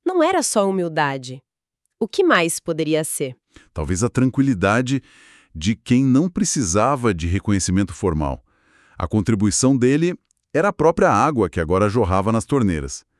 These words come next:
Speaker 2: Era autoevidente. Ele não precisava estar na frente da fila.
Speaker 1: Faz todo sentido.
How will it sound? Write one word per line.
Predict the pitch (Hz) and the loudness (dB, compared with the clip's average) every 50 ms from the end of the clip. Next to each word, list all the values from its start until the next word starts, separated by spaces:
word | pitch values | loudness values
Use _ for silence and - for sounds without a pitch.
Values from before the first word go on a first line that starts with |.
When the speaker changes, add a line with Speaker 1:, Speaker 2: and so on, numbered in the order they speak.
| _ _ _ _ _ _ _ _ | _ _ _ _ _ _ _ _
Speaker 2:
Era | - 78 87 | -4 -2 0
autoevidente. | 90 104 107 - 143 151 139 170 147 113 113 104 92 69 - - - _ _ _ _ _ _ _ _ _ | 2 0 0 0 -2 -2 -2 -2 -2 0 0 0 0 -2 -6 -12 -16 _ _ _ _ _ _ _ _ _
Ele | 143 170 190 | -2 -2 -2
não | 190 180 | -2 -2
precisava | 196 180 156 - 117 82 98 120 139 127 107 | -4 -4 -4 -4 -2 0 0 0 0 0 -2
estar | 90 - - 90 | -4 -4 -4 -4
na | 82 80 | -4 -4
frente | - 87 85 78 - | -4 -6 -6 -6 -6
da | 80 80 | -8 -8
fila. | - - 78 67 60 65 - _ _ _ _ | -8 -8 -12 -12 -12 -16 -20 _ _ _ _
Speaker 1:
Faz | _ - - 262 254 - - - | _ -4 -2 -2 -2 -2 -6 -2
todo | _ 262 262 254 233 254 | _ 2 2 2 0 -4
sentido. | - - 240 220 - - - 151 139 127 131 127 - | -4 -2 -4 -4 -4 -6 -8 -8 -10 -10 -12 -16 -16